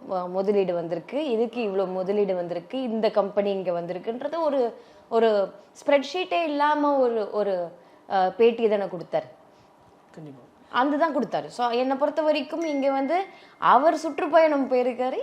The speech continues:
Speaker 1: இங்க இருக்கிற, ம-, துணை முதல்வருக்கு ஓய்வு, ஓய்வு. அந்த த்ரீ டேஸ் போனாருன்னா அந்த த்ரீ டேஸ் வந்து ஹாலிடே மாதிரி அவர் ரெஸ்ட் எடுத்துக்கிட்டாரு.
Speaker 2: ஆ, நிச்சயமா மேடம். ஆ, துணை முதல்வர் உதயநிதி ஸ்டாலின் அவர்கள் வந்துட்டு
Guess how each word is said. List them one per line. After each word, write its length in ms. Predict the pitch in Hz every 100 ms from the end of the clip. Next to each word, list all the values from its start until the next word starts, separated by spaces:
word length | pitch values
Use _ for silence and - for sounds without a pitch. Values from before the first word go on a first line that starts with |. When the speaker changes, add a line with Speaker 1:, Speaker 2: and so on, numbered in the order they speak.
| 440
Speaker 1:
இங்க 300 | 392 370 370
இருக்கிற, 360 | 339 339 339 330 311 285 262 226 208 185 185 208
ம-, 240 | 190 190
துணை 300 | 262 302 294
முதல்வருக்கு 560 | 269 262 233 220 214 339
ஓய்வு, 680 | 294 277 285 226 - - - - _ _ _ - _ _ - _ _ - _ -
ஓய்வு. 460 | 285 302 269 233
அந்த 180 | 233 233
த்ரீ 180 | 226 269
டேஸ் 340 | 247 269 311 254
போனாருன்னா 480 | 269 247 226 233 311
அந்த 180 | 339 269
த்ரீ 200 | 269 269
டேஸ் 200 | 247 285
வந்து 220 | 269 247
ஹாலிடே 440 | 269 254 262 233 214
மாதிரி 180 | 208 294
அவர் 360 | 277 247 240
ரெஸ்ட் 220 | 247 247
எடுத்துக்கிட்டாரு. 600 | 220 190 175 156 151 143 - - - - -
Speaker 2:
ஆ, 80 | 175
நிச்சயமா 400 | 170 - 226 196
மேடம். 220 | 180 220
ஆ, 320 | 196 170 160 156
துணை 200 | - 269
முதல்வர் 340 | 269 226 208 226
உதயநிதி 280 | 254 240
ஸ்டாலின் 280 | 214 196 190
அவர்கள் 240 | 180 175 180
வந்துட்டு 560 | 165 156 208 202 170